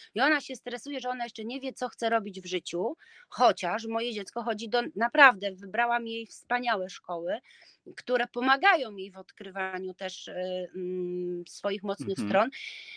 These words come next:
Speaker 1: E, ale ja mam taką możliwość, tak? Natomiast system, y,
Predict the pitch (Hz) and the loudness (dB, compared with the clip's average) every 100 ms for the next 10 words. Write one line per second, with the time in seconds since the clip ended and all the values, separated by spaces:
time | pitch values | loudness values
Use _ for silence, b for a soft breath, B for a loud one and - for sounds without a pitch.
0 | B _ 214 214 - 240 262 262 254 262 | B _ 8 8 8 4 4 0 -2 -4
1 | 254 254 247 247 262 302 196 165 - - | -4 -4 -4 -8 -4 -4 -4 -8 -10 -6
2 | - 185 - - 175 208 202 220 180 175 | 0 0 0 -8 -2 -2 0 0 0 4
3 | 220 277 - _ - - 240 269 254 196 | 2 2 -6 _ -12 -8 -2 -2 0 -2
4 | 202 | -4